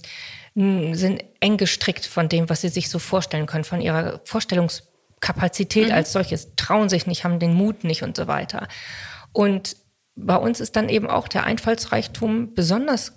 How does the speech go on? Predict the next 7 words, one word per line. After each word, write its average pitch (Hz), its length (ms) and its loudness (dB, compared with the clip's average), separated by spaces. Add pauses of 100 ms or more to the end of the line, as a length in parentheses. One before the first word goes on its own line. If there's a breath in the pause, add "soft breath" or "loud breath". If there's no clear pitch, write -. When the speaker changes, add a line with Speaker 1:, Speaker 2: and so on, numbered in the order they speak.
(120)
Speaker 1:
stark 190 380 0
gefragt 175 720 -2
als 180 220 -2
Form 208 440 0
der 185 120 2
Kreativität, 196 1080 -2
so, - 220 -6